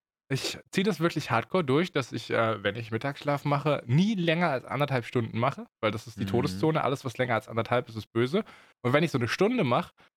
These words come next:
Speaker 1: dann bin ich nicht so ganz im Tiefschlaf, sondern eher so im Halbschlaf. Ich komm, ich komm gar nicht so heftig auf die andere Seite. So,
Speaker 2: Mhm.
Speaker 1: das ist, äh,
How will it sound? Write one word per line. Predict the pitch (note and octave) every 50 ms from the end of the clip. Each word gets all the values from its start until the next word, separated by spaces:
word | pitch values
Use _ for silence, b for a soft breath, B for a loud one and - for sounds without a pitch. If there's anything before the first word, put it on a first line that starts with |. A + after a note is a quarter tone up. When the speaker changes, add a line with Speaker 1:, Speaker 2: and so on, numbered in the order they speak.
| _ -
Speaker 1:
dann | B2+ A#2+ B2 - - _ -
bin | B2+ A#2+ D3+ E3+
ich | F3+ - - -
nicht | B2+ C#3+ - - -
so | - F3+
ganz | - - D3 D#3 A3 - -
im | - A#2 - _
Tiefschlaf, | - - G#3 A#3+ - - - F3 E3+ F3+ A3 -
sondern | - - C3+ B2+ B2
eher | - - C3+ C#3+
so | C3+ B2
im | G2+ G2+ F#2+ F#2+
Halbschlaf. | B2 B2+ E3 F#3+ - - - - G#2+ G2 G2 B2+ E3 - - _
Ich | - - -
komm, | - - D#3 E3 C#3+
ich | - -
komm | - - E3+ A#3 B3
gar | F#3 C#3+ B2+
nicht | C#3 B2+ -
so | -
heftig | A#2+ C#3 D3+ - - B2+ A#2 F#2+
auf | G2+ D3 D3+ -
die | - G#2
andere | A2 B2 C3 C3+ A2+ G#2
Seite. | F#2 - G2 G2+ C3+ F3+ - - C4 C4+ - b b b b _ _ _ _ -
So, | G#2+ A2 A2 A2 B2
Speaker 2:
Mhm. | B2+ C3+ C#3+ G2+
Speaker 1:
das | A#2 A#2+ B2+
ist, | C3 D#3 E3+ - - - - -
äh, | G#2 A#2+ B2+ A#2+ G#2 G2